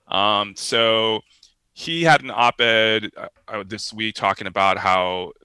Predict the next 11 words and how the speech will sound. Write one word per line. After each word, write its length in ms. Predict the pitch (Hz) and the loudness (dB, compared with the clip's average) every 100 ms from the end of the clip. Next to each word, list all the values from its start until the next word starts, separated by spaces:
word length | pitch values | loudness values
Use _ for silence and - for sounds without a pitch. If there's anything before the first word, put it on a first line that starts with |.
| 101 | -14
The 140 | 107 | -10
Intercept 440 | 110 104 - 101 95 | -8 -4 -4 -4 -8
is 120 | 92 | -6
now 340 | 92 95 95 | -2 -2 -2
cooperating 680 | - 101 98 104 107 101 90 | -8 -4 0 0 -2 -8 -10
with 160 | 92 90 | -14 -16
intelligence 560 | 95 98 92 92 82 | -10 -8 -6 -10 -8
agencies 500 | 90 90 87 - 87 - | -8 -8 -10 -12 -12 -12
combing 360 | - 98 101 | -12 -12 -14
through, 460 | 95 - 92 90 85 _ - - _ 85 | -16 -14 -12 -10 -12 _ -20 -20 _ -6
um, 360 | 85 85 82 | -4 -6 -10